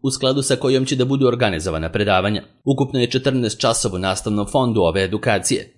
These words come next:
a na jedan mesec će taj broj predavanja da bude raspoređen, ali samo kada je u pitanju nastava u grupi. A ukoliko pojedinačni polaznik odluči časove da pohađa kroz individualnu ili poluindividualnu nastavu, primenjuju se drugačija pravila.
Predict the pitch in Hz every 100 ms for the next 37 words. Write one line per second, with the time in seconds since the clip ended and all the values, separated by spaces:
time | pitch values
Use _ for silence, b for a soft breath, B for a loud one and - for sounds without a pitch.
0 | - 98 95 95 107 101 85 127 123 110
1 | - - b - 123 143 151 151 139 139
2 | 135 139 139 113 104 107 90 - 110 90
3 | 98 98 - _ - 131 131 139 135 147
4 | 135 131 139 139 151 123 92 - 113 92
5 | 87 117 - 110 - _ - 107 107 113
6 | 117 117 117 107 117 110 - 107 117 117
7 | 120 110 113 113 110 113 87 - - -
8 | 127 - 156 139 139 - 151 135 131 117
9 | 113 101 117 117 123 117 117 110 117 113
10 | 110 139 117 90 87 90 90 87 95 104
11 | 92 - 107 - _ _ 127 107 120 151
12 | 143 - 151 120 80 - 101 98 85 98
13 | - -